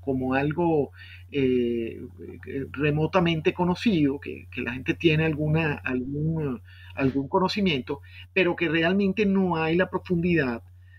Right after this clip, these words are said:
como, eh, como, como, eh, al final se puede, eh, se, se pudo descubrir a través de la investigación. De hecho, en realidad no hay una sola re-, eh, rebelión. Lo, lo que, lo que planteaba Venezuela eran dos revoluciones o dos,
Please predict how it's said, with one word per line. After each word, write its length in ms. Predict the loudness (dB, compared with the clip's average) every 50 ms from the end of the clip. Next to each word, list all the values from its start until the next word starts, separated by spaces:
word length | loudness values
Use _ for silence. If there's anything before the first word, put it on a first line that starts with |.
| -20 -20 -20 -20 -10 -4
como, 600 | 0 0 2 0 0 0 0 0 0 0 -2 -2 -2
eh, 920 | -2 0 0 0 -2 -4 -6 -6 -8 -10 -12 -14 -16 -20 -20 -20 -20 -20 -20 -16 -8
como, 380 | -6 -4 -2 -2 -2 -4 -6
como, 520 | -6 -4 -2 -2 -2 -2 -4 -4 -6 -8 -10 -14 -14 -14 -14 -16
eh, 60 | -16 -6
al 140 | -2 -2 -2
final 320 | -2 -2 0 0 0 0 0
se 140 | -2 -2
puede, 1000 | -4 -2 -2 0 2 2 2 2 2 0 0 -2 -4 -6 -8 -10 -10 -8 -10 -10
eh, 40 | -10 -10
se, 240 | -10 -8 -10 -10 -12 -18 -20 -16 -12
se 180 | -8 -8 -8
pudo 320 | -6 -4 -2 0 0 2 2
descubrir 600 | 0 0 -2 -2 -2 -2 0 2 2 2 2 2
a 60 | 0
través 260 | 0 -2 -2 -2 -2
de 60 | -2
la 80 | -2 -2
investigación. 640 | -4 -6 -8 -12 -14 -14 -14 -14 -14 -14 -14 -16 -18 -20 -20 -20 -20 -20 -6
De 240 | -2 0 2 2 2
hecho, 320 | 2 0 0 0 0 -2 -6 -12 -20 -20 -20 -20 -12 -6
en 120 | -4 -2 0
realidad 360 | 2 2 2 2 2 2 2
no 160 | 2 2 2
hay 160 | 2 2 2
una 240 | 2 2 2 0 -2
sola 420 | -2 -2 -2 0 2 2 2 2 0
re-, 140 | -2 -2
eh, 400 | -4 -2 -2 -2 -2 -2 -2 -4 -8 -4 -2
rebelión. 640 | 0 0 2 0 0 -2 -4 -4 -8 -12 -16 -14
Lo, 240 | -14 -14 -14 -14 -14 -14
lo 160 | -14 -14 -14
que, 160 | -14 -14 -14 -16 -16 -16
lo 220 | -14 -14 -14 -14
que 100 | -16 -18 -20 -18 -8
planteaba 720 | -4 -4 -4 -4 -6 -10 -6 -2 0 2 2 2 2 2 2
Venezuela 480 | 2 2 0 0 0 2 2 4 4
eran 240 | 4 2 0 -2 0
dos 260 | 2 4 4 4 2
revoluciones 800 | 0 0 2 2 2 0 -2 -4 -6 -6 -6 -6 -6 -8 -8 -8 -8
o 100 | -6 -4
dos, 480 | -2 0 2 2 2 0 -2 -6 -14